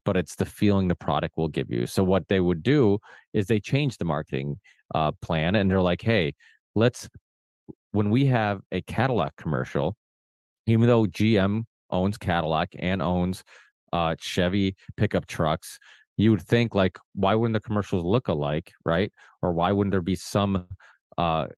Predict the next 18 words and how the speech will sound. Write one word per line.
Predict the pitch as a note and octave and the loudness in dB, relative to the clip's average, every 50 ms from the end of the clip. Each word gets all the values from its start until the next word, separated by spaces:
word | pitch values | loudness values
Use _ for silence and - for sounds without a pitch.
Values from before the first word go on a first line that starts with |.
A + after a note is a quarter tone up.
| _ _ | _ _
connection | - G2+ F#2 F#2 F2 - - G2 F2+ | -4 -2 -2 -2 -2 -4 -2 -2 0
or | F2 D#2+ | 0 2
link | F2 F#2 F#2 - | 0 0 -2 -4
between | - D#2+ - F2+ F2 D#2+ | -8 -8 -6 -4 -4 -2
the | D#2 | -4
two | - - E2+ E2 F2+ | -4 -4 -2 -2 0
if | F#2 - | -2 -2
it's, | E2+ C#2+ - - - - | -4 -8 -10 -12 -8 -4
if | - E2+ - - | -2 -2 0 0
it's, | E2 D#2+ - - | -2 -4 0 0
uh, | E2+ D#2 D2 D2 D2 C#2 - - | 0 2 2 2 0 -2 -4 -4
you | - E2+ F2 | -4 -2 -2
know, | D#2+ D2+ | -2 0
run | D#2 E2 F2 F2 E2+ | 0 0 0 0 0
by | D#2+ D2 | -2 -2
the | D2 D2+ | -4 -4
same | - - E2 D#2+ D#2 | -6 -4 -4 -4 -4
company, | - D#2+ D#2 D2 - E2 E2+ F2+ | -4 -4 -4 -4 -2 -2 -2 -2